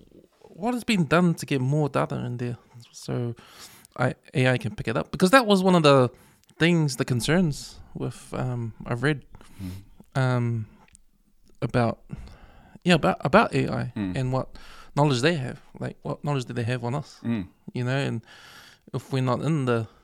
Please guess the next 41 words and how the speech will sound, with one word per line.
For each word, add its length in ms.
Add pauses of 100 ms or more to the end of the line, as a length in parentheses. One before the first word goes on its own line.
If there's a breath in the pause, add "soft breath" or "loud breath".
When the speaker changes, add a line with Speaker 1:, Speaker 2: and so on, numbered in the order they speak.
(200 soft breath)
Speaker 1:
bloody 180
internet, 460
then 240
they're 100
not 80
gonna 160
know 100
about 160
us. 300
Speaker 2:
Yeah. 80
Speaker 1:
And 80
then 180
we'll 220
be 140
left 180
behind. 240 (140)
Speaker 2:
Yeah. 180 (480 loud breath)
Oh, 60
Speaker 1:
Sort 60
of 60
thing. 60
Speaker 2:
hundred 200
percent. 300 (220)
Speaker 1:
You 80
know? 100
Speaker 2:
And 200
that's 140
Speaker 1:
That's 120
a 40
Speaker 2:
exactly 200
Speaker 1:
concern, 300
eh? 80 (540 loud breath)
Speaker 2:
Hundred 280
percent. 460
And 160
that's 160
a, 240
that's 180
a 80
risk 440
that 680